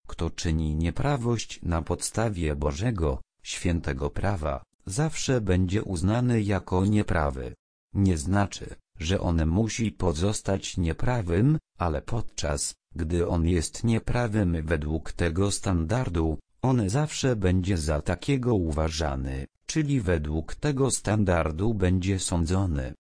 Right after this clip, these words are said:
Kto przez to prawo jest obecnie sądzony jako święty, wtedy, w wieku, lub w przyszłych wiekach, nadal będzie święty.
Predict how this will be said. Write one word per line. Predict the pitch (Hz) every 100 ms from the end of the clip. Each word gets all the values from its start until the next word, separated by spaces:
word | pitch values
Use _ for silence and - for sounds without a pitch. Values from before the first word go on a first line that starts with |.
| _ _ _
Kto | - - 110
przez | - - 76 -
to | 90
prawo | 85 - 135 120 120
jest | 107 87 85 -
obecnie | 90 78 101 101 - - 82
sądzony | 69 - 85 80 92 90 80
jako | 85 80 85
święty, | - - 120 123 135 - - - - _
wtedy, | - - 139 92 80 73 - -
w | 80 80
wieku, | 107 131 127 120 107 - -
lub | 95 90 -
w | -
przyszłych | - 160 156 - 87 82
wiekach, | 90 131 131 73 69 - - _ -
nadal | 107 117 80 78 73
będzie | 80 73 71 82
święty. | - - 92 80 - -